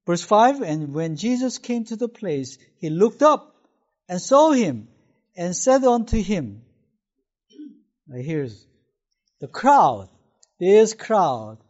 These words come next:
and there's so many people he couldn't get in. This crowd is coming, and then stop. Oh, what's going on? His heart must have stopped.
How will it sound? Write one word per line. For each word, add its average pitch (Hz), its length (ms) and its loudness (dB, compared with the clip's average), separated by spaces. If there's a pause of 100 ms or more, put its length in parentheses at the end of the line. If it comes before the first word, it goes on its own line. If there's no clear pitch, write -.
(220)
and 131 100 -16
there's 143 140 -8
so 214 140 0
many 208 240 -6
people 202 360 -6
he 185 180 -4
couldn't 185 280 -8
get 175 160 -2
in. 247 240 -2 (1200)
This 196 380 -4
crowd 202 500 -2
is 165 240 -16
coming, 226 540 -8 (380)
and 175 200 -12
then 202 380 -2 (1500)
stop. - 520 -18 (1900)
Oh, 175 280 -10
what's 151 200 -12
going 147 280 -14
on? 160 240 -18 (2750)
His 160 180 -16
heart 214 460 -12
must 143 320 -16
have 127 180 -14
stopped. - 540 -20